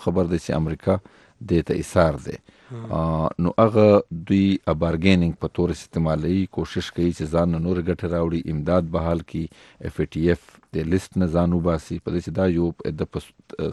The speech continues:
Speaker 1: سر باندې دا توره، آه، آه، آه، ځوړنده ده
Speaker 2: مهم.
Speaker 1: چې څه ټایم او د امریکې په، په قصدن داسې ماحول ورته جوړ کړی دی چې فشار، خو بیا د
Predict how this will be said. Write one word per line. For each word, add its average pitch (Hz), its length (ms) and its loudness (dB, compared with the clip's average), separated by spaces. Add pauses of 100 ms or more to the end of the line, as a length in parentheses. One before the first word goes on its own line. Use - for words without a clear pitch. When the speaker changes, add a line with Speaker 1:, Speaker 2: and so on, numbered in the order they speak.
Speaker 1:
سر 87 220 2
باندې 80 180 -2 (100)
دا 76 40 0 (100)
توره، 82 200 0 (240)
آه، 80 260 -2 (400)
آه، 80 180 -6
آه، 76 140 -4 (120)
ځوړنده 82 480 -4
ده 85 80 -6
Speaker 2:
مهم. 120 400 -14
Speaker 1:
چې 113 140 -12
څه 104 80 2 (100)
ټایم 87 200 2 (340)
او 78 100 -6
د 80 80 -4 (140)
امریکې 80 280 -4 (100)
په، 87 80 -6 (240)
په - 80 -2 (180)
قصدن 82 400 0
داسې 82 180 -4 (220)
ماحول 82 240 0
ورته 78 180 -6
جوړ 73 260 -6
کړی 101 220 2
دی - 60 -10
چې - 140 -14 (100)
فشار، 90 320 0 (640)
خو 123 160 0
بیا 131 160 8
د 127 40 2